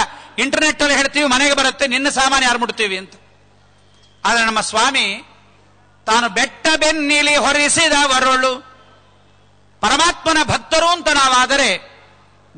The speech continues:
ದೇವರಿಗೆ ಬೆಟ್ಟವನ್ನು ಕೊಟ್ಟರು ತಾನು ಸ್ವೀಕಾರ ಮಾಡ್ತಾನಂತೆ. ಅದನ್ನು ಹೇಳ್ತಾ, ಊಟ ಮಾಡುವಾಗ ಅನೇಕ ಪದಾರ್ಥಗಳನ್ನು ಊಟ ಮಾಡ್ತೇವೆ.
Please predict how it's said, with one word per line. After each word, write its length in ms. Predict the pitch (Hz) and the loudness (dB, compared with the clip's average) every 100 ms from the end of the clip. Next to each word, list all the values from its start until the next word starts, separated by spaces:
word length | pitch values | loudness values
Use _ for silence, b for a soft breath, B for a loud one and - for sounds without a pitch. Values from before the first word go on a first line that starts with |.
| 151 | -2
ದೇವರಿಗೆ 480 | 233 311 294 262 | 0 2 2 0
ಬೆಟ್ಟವನ್ನು 560 | 233 220 240 311 302 277 | 0 -2 -2 -2 0 0
ಕೊಟ್ಟರು 320 | 262 - 262 | -2 0 -2
ತಾನು 240 | 269 240 233 | 2 0 0
ಸ್ವೀಕಾರ 320 | - 220 226 | 0 0 0
ಮಾಡ್ತಾನಂತೆ. 600 | 208 196 196 175 160 - - _ _ _ _ _ _ - | 0 -2 -4 -6 -10 -18 -20 _ _ _ _ _ _ -6
ಅದನ್ನು 220 | 180 190 | -4 -4
ಹೇಳ್ತಾ, 360 | 160 233 247 233 180 - - - - _ _ _ | -2 -2 0 0 -2 -4 -20 -20 -20 _ _ _
ಊಟ 160 | 202 247 247 | -8 -2 0
ಮಾಡುವಾಗ 440 | 208 220 208 208 226 190 208 - - - - _ _ _ _ _ _ _ - | 2 2 2 2 0 0 -2 -10 -20 -20 -20 _ _ _ _ _ _ _ -4
ಅನೇಕ 320 | 214 285 269 | 0 0 0
ಪದಾರ್ಥಗಳನ್ನು 680 | 247 240 269 - 247 240 233 | -2 0 -2 -2 0 0 0
ಊಟ 140 | 214 | 0
ಮಾಡ್ತೇವೆ. 760 | 220 208 190 196 185 220 - - | 0 0 -2 -6 -4 -4 -6 -14